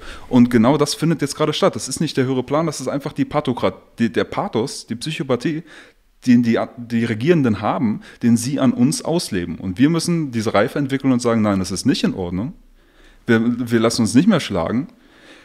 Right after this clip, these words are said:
Und wir hinterfragen das. Und das ist jetzt wie diese Frau, die geschlagen wird und so auch so langsam wach wird und, äh,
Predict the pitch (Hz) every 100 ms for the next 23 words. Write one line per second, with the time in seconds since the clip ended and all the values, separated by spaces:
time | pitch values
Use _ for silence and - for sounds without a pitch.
0 | - 139 131 135 147 147 - 151 196 92
1 | 110 113 117 123 131 156 156 156 131 -
2 | 143 180 123 - 135 135 127 120 120 113
3 | 123 120 113 120 139 131 117 151 - 135
4 | 107 104 95 110